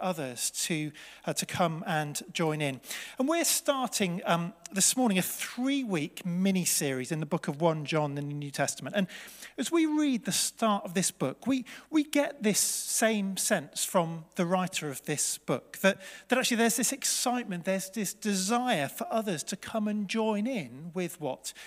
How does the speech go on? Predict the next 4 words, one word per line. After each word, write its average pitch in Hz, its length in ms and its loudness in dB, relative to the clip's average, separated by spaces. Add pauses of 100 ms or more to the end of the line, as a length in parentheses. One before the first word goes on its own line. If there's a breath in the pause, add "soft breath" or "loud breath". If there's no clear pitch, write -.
(240 loud breath)
um, 156 200 2
he 170 400 0 (380 loud breath)
has 151 420 2 (260 loud breath)
experienced. - 840 2